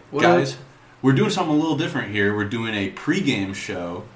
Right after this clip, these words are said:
Speaker 2: Uh, we're recording on Sunday, but we're looking forward to the game. Guys, this is the biggest game of the year.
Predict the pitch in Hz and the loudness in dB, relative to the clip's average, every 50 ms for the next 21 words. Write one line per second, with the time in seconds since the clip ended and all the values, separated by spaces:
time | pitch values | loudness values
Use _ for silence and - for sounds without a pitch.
0 | - - - - - - - - - 98 98 98 101 104 104 104 101 135 131 123 | -20 -20 -20 -20 -20 -20 -16 -8 -2 0 0 2 2 2 0 0 0 0 -2 0
1 | 117 117 113 107 104 101 - - 113 113 110 101 101 95 92 95 92 90 87 85 | 0 -2 -2 -4 -4 -4 -4 -2 -2 -2 0 -2 -2 -2 -2 -6 -6 -6 -6 -4
2 | 90 95 104 110 - 117 101 - - 113 107 101 98 95 90 87 - - 95 87 | -4 -4 -4 -4 -6 -8 -8 -8 -4 -2 0 0 0 0 -2 -4 -8 -8 -6 -6
3 | 87 85 85 85 85 - - - - - 80 78 104 98 - 92 104 98 92 80 | -4 -4 -6 -6 -10 -12 -18 -20 -20 -18 -6 -4 -2 -2 0 0 0 0 0 -2
4 | 73 71 69 69 69 - - - - - - - - 92 90 87 92 95 92 98 | -6 -10 -12 -14 -18 -20 -20 -20 -20 -20 -20 -14 -8 -4 -4 -4 -4 -4 -6 -6
5 | 92 90 90 87 87 - 98 95 92 95 92 - 98 95 95 92 90 87 87 90 | -8 -8 -8 -8 -6 -2 0 0 0 -2 -4 -4 -4 -4 -4 -4 -4 -4 -2 -2
6 | 92 92 90 87 - | 0 -2 -2 -4 -6